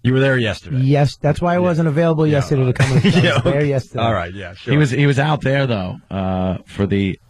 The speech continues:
Speaker 3: um, inauguration.
Speaker 1: Yep.
Speaker 3: And, uh, then when they went in for the luncheon, uh, he, he had a seizure, and, uh, they ended up taking him to the hospital 'cause of his brain, you know.
Speaker 1: They said because of fatigue.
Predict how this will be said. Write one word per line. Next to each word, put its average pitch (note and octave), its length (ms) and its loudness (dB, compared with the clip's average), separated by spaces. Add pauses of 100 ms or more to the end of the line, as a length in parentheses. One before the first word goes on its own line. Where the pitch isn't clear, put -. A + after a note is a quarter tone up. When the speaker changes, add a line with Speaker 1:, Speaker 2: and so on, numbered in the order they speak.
(140)
Speaker 3:
um, F2 300 -2
inauguration. G2 840 0 (140)
Speaker 1:
Yep. D#2+ 200 -2 (400)
Speaker 3:
And, G2 520 2
uh, F2+ 200 0
then G2 160 2
when G2 80 2
they G2 80 2
went G#2 160 2
in G2 80 0
for - 140 -8
the F2+ 100 -2
luncheon, F2 680 0 (880)
uh, E2+ 260 2
he, E2+ 440 -2
he E2+ 280 0 (180)
had E2 180 2
a E2 40 0
seizure, E2+ 540 0 (1000)
and, E2 360 0
uh, E2+ 360 0
they E2+ 140 0
ended E2 220 0
up E2 120 -4
taking E2 240 -2
him D#2+ 100 0
to - 80 -10
the - 60 -6
hospital - 640 -8 (600)
'cause F#2+ 160 -2
of F2 80 -2
his F#2 120 0
brain, E2+ 400 0 (340)
you G#2+ 120 2
know. E2+ 180 0 (100)
Speaker 1:
They G#2+ 120 0
said A2 240 0
because G2 280 -4
of F#2 80 -4
fatigue. G2+ 600 -2